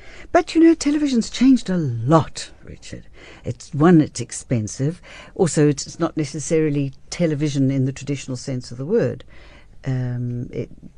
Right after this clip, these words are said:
you know, it's, it's mobile devices and that sort of thing. And the application that you need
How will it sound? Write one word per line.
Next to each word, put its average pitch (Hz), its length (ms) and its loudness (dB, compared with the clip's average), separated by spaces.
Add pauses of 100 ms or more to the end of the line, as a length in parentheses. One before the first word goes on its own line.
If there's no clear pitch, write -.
(220)
you 156 120 0
know, 127 240 -2
it's, - 280 -12
it's - 200 -10
mobile 160 380 4
devices 147 640 -2
and 123 140 -4
that 170 160 -4
sort - 180 -14
of 139 80 -10
thing. - 180 -6 (520)
And 226 300 2
the - 200 -6
application - 880 -2
that 156 220 -2
you 165 80 -2
need 156 400 0